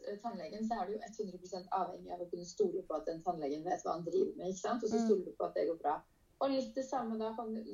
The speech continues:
Speaker 1: sånn som jeg har prøvd da, å forklare at det at noen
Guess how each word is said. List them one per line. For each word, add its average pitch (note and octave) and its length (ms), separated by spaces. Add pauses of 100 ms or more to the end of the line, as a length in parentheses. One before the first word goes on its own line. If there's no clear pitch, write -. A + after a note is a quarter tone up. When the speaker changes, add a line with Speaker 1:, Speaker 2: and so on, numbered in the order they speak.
(180)
Speaker 1:
sånn G#3+ 240
som G#3 80
jeg G3+ 80
har G#3 140
prøvd A3+ 340
da, A#3 160
å G3+ 60
forklare G#3 440
at F#3+ 140 (580)
det F#3+ 140
at G#3 320
noen F#3+ 440